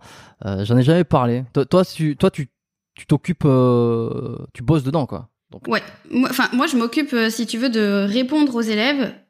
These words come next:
Speaker 2: par rapport au contenu des cours. Je, je m'occupe de leur compréhension des cours.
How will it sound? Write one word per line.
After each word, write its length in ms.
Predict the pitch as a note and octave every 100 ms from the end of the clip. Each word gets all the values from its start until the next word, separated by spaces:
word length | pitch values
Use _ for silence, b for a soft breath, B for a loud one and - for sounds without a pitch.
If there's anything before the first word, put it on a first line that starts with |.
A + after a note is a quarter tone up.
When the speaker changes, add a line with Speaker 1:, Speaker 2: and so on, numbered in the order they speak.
| _ -
Speaker 2:
par 140 | A#3
rapport 280 | G#3+ G#3 C#4
au 80 | B3+
contenu 300 | B3+ A#3+ C4+
des 140 | B3+
cours. 300 | B3 F#3 - -
Je, 160 | A3 A3 -
je 120 | A3
m'occupe 400 | A3+ A3+ D4 C#4+
de 120 | A3
leur 200 | G#3+ A3
compréhension 640 | - B3+ C4+ A#3+ A#3 C4+ C#4+
des 140 | B3
cours. 280 | B3 -